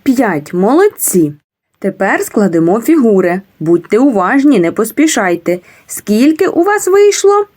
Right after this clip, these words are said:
Так, перевіряємо. Які ж ви молодці! Додавати вміють всі.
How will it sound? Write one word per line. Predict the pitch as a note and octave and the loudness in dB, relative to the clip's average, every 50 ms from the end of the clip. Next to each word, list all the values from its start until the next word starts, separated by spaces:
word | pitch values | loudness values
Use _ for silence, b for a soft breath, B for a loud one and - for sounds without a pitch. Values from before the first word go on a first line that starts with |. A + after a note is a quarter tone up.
| _ _ _ _ _ _ _ _ _ _ _ _ | _ _ _ _ _ _ _ _ _ _ _ _
Так, | - G#3 F#3+ F3 F3 F3+ A3+ D#4 D#4 | -6 -6 -4 -2 -2 -2 -2 -2 -6
перевіряємо. | - - - G#3+ G#3 A3 A3 G3 G#3 A3 F#3+ F3+ E3 D3+ D3 D#3 E3 F#3 A3 B3+ C#4 D#4+ F#4 G4 G4 b b b b b b b _ _ _ _ _ _ _ _ _ _ _ _ _ _ _ _ _ _ _ _ _ _ _ _ _ _ _ _ _ _ _ _ _ _ _ _ _ _ _ _ _ _ _ _ _ | -6 -2 -2 0 2 2 2 4 4 4 2 2 2 0 0 0 0 2 2 2 2 2 2 0 -2 b b b b b b b _ _ _ _ _ _ _ _ _ _ _ _ _ _ _ _ _ _ _ _ _ _ _ _ _ _ _ _ _ _ _ _ _ _ _ _ _ _ _ _ _ _ _ _ _
Які | - F#3+ F3+ F3+ F3+ - - A#4+ C5+ A4 | -2 -2 -2 -2 -2 -2 0 0 2 2
ж | D4+ | 2
ви | G3+ A3 B3 | 0 2 2
молодці! | B3+ A#3+ A#3 A3 A3 A3 G#3+ G#3+ G3+ G3+ - - - - - A3 G#3 - _ _ _ - | 2 2 2 2 2 2 0 0 -2 -4 -8 -10 -8 -8 -8 -8 -10 -12 _ _ _ -8
Додавати | G3 G3+ G3+ F#3+ G3 F3 D#3+ D#3+ A3 F4+ A#4+ G#4+ - B3 G3 | -4 -2 -2 0 -2 -2 -2 -2 0 0 0 0 0 0 0
вміють | F3+ F3+ F#3 A3 C#4+ E4+ D#4+ C#4 C4 B3 G3+ - - | 2 2 2 4 4 4 4 4 2 0 -2 -6 -10
всі. | - - - - - F3+ F3+ F3+ E3+ C#3+ D3 | -10 -8 -6 -2 -2 0 0 2 0 0 -2